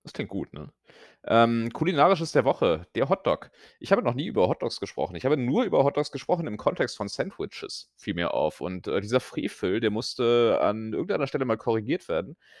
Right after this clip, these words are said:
Denn ungeachtet der weiterhin ungeklärten Frage, ob ein Hotdog ein Sandwich ist, ist ein Hotdog in jedem Fall ein wichtiger Bestandteil amerikanischer Kultur und auch amerikanischer Esskultur, sofern denn so etwas existiert. Da streiten sich die Gelehrten immer noch ein bisschen drüber.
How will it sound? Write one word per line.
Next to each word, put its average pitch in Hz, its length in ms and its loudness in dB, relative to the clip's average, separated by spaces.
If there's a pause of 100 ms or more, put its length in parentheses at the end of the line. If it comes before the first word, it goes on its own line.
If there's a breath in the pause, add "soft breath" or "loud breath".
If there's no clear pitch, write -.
(500 soft breath)
Denn 107 800 2 (200)
ungeachtet 196 720 4
der 139 400 4 (140)
weiterhin 160 380 6
ungeklärten 170 520 -2
Frage, 135 420 4
ob - 100 0
ein 110 160 2
Hotdog 127 280 -2
ein 98 160 -2
Sandwich - 440 -4
ist, - 300 -4
ist - 160 -8
ein 101 100 0
Hotdog 131 300 -2
in 113 120 -6
jedem 127 360 -4
Fall 131 480 2
ein 202 320 0
wichtiger 190 340 -6
Bestandteil 120 460 -4
amerikanischer 98 580 -2
Kultur 147 600 -2
und 185 260 -6
auch - 200 0
amerikanischer 135 580 -2
Esskultur, - 460 -6
sofern 95 420 0
denn 110 160 -2
so 107 180 -2
etwas 104 220 -4
existiert. - 560 -4
Da - 80 -2
streiten 92 420 -2
sich 92 140 -8
die 101 100 -12
Gelehrten 95 500 -4
immer 80 180 -10
noch 85 160 -4
ein 85 80 -14
bisschen 85 200 -16
drüber. 92 300 -2